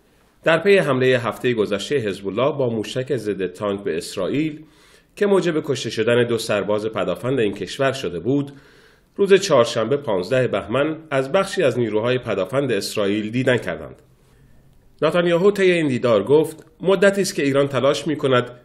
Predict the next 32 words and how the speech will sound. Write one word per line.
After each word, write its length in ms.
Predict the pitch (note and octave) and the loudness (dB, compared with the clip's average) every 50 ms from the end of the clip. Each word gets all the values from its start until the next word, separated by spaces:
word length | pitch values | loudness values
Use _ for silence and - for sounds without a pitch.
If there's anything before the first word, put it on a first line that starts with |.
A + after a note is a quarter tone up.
| _ _ _ | _ _ _
جبهه 400 | - D3+ D3 D3 D3+ F3+ F3+ F3 | 2 4 4 4 2 0 0 0
جدیدی 460 | D3+ B2 C3+ B2 B2+ D#3 D#3 D3+ D3+ | 2 2 2 2 2 0 -2 -2 0
را 160 | C3+ C3+ B2 A#2+ | 2 2 2 4
در 160 | A#2 G#2+ G#2 | 4 2 2
این 180 | A2+ B2+ C3+ | 2 0 0
جا 260 | A#2+ A#2+ A#2 A2+ A2+ A2+ | 0 2 4 4 4 2
بگشاید 520 | A2+ A#2 A#2 - - - - D2 C#2+ C#2+ - - - _ _ _ | 0 -2 -4 -4 -4 -4 -4 -4 -4 -6 -10 -16 -20 _ _ _
و 20 | G#2 | 4
این 160 | G#2 A2+ A2+ | 4 4 4
جبهه 260 | G#2+ A#2 G#2+ G2+ A2 | 2 0 0 0 0
را 200 | A#2 A#2+ A2+ E2+ | 0 0 0 0
علیه 320 | F#2+ F#2 G2 G2+ G#2 A2 G#2 | -2 0 0 0 0 0 0
ما 180 | G#2+ G#2 G2+ | 0 0 0
گشوده، 520 | F#2+ G2 G2+ - G#2+ G2 - A#2 - - - - - - _ _ _ _ _ _ | 0 -2 -4 -4 -2 2 2 2 2 2 -4 -12 -20 -20 _ _ _ _ _ _
به 120 | E3 G3 G3+ | 0 2 4
علاوه 420 | F3+ E3 D3 C#3 C3 B2+ B2 A#2 | 4 4 4 4 4 4 4 2
دیگر 280 | A#2 A2+ G#2+ G#2 G2+ F#2 | 0 2 4 4 4 4
جبهه‌های 520 | G2 G#2 F#2 F#2 F2 G#2 B2 C#3 C3 A#2+ | 2 -2 -4 -4 -2 0 2 2 2 0
جنوب 340 | - G#2+ A2 A#2 C#3 C#3+ D3 | -2 -2 -2 -2 0 0 0
لبنان 480 | C#3 C3 A#2 G#2+ A2 G#2+ G#2+ G#2 G#2+ G#2+ G#2 | 0 0 0 0 2 2 2 2 0 -4 -2
و 100 | G#2+ A#2 | -2 0
نوار 340 | B2 A#2+ G2+ E2+ E2+ F2 F2 | 2 2 2 2 2 0 0
غزه.» 440 | E2+ G2 F#2+ F2+ F2+ G2 F2 - - - - _ _ _ - - - - - - - - - - - | 0 0 -2 0 0 -2 -4 -4 -6 -14 -20 _ _ _ -14 -14 -14 -14 -14 -18 -20 -20 -20 -4 -2
روز 180 | G#3+ A3 F#3 | 0 4 4
بیست 260 | G3 E3 D#3+ - - | 4 4 4 2 4
و 40 | D#3 | 4
هشت 240 | C#3+ D3 D3 - D3+ | 4 4 4 2 0
ژانویه 480 | B2+ A#2+ A#2 G#2 G2 G2 A2+ C#3+ D#3+ D#3 | 0 2 2 2 2 2 2 2 2 0
شبه 320 | - - C3+ A2+ A#2+ A#2 | 0 0 0 0 2 2
نظامیان 500 | A2+ A2 G#2 A2 A2 A2 A#2 C#3 D#3 E3 | 2 2 2 2 2 2 4 4 4 2
حزب 280 | C#3+ A#2+ A2 G2+ G2+ G#2 | 2 0 -2 -2 -2 -2
الله 320 | G#2 A2 C3+ D3 D#3+ | 2 4 4 4 2